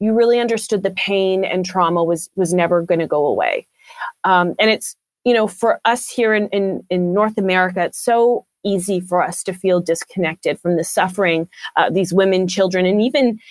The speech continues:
uh, young boys have been exposed to. But I really wanted people to know, just because we don't see it or read about it every single day, that threat, that pain, y-, y-, you know, the suffering,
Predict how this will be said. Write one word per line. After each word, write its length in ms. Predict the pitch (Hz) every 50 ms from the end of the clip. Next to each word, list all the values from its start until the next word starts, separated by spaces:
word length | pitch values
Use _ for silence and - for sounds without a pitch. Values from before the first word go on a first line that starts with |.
| - _ -
uh, 100 | 175 -
young 380 | - 196 202 202 220 214 196
boys 460 | 180 180 190 190 208 214 202 185 180
have 240 | - 185 175 165 -
been 280 | - 180 175 170 165 -
exposed 840 | - - - - - - - _ 170 175 185 202 196 - - -
to. 280 | - 185 160 156 160 165 - - - - - - - _ _
But 160 | - 240 202 - - - _ _ _ _ -
I 100 | 226 240
really 420 | 240 214 208 240 247 247 269 277
wanted 440 | 269 220 208 196 202 202 196 190 185
people 300 | - 220 208 190 202 196
to 180 | 190 - - 214
know, 380 | 208 208 196 185 180 175 175
just 240 | 175 180 208 - -
because 300 | 247 240 220 214 208 185
we 100 | - 196
don't 240 | 185 185 - - -
see 300 | - - - 202 185 175
it 240 | 165 - - - - _ _ _ _
or 180 | - 196 196 185
read 220 | 180 208 254 285
about 260 | 262 233 214 190 185 180
it 120 | 175 -
every 320 | - 202 202 185 208 202 202
single 340 | 180 - 196 180 170 170 165
day, 540 | 175 233 220 220 208 190 185 180 175 180 180 - _ _ _ _ _ _ _ _ _ _ _ _ _ _ _ -
that 220 | 226 220 226 226
threat, 540 | - - 208 202 196 170 - - - - - -
that 220 | 208 196 202 - _
pain, 540 | - - 240 214 202 196 180 170 160 - - _ _ - - _ _ _ _ _ _
y-, 80 | - - -
y-, 180 | - 185 170 - -
you 100 | 190 202
know, 80 | 214
the 100 | 202 214
suffering, 760 | 190 - - - 226 226 - - 226 208 180 175 175 170 175